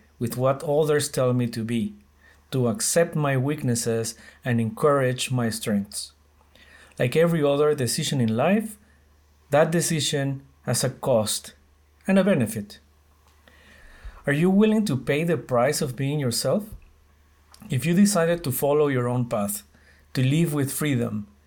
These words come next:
you have chosen a way of purpose and courage.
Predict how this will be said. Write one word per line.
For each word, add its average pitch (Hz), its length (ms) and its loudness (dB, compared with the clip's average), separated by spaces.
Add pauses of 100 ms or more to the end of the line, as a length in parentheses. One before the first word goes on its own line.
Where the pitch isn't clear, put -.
(260)
you 147 80 -2
have 160 240 0
chosen 170 640 0
a 131 80 0
way 127 460 -2 (120)
of - 200 -14
purpose 156 480 0 (260)
and 120 180 -2
courage. - 600 -4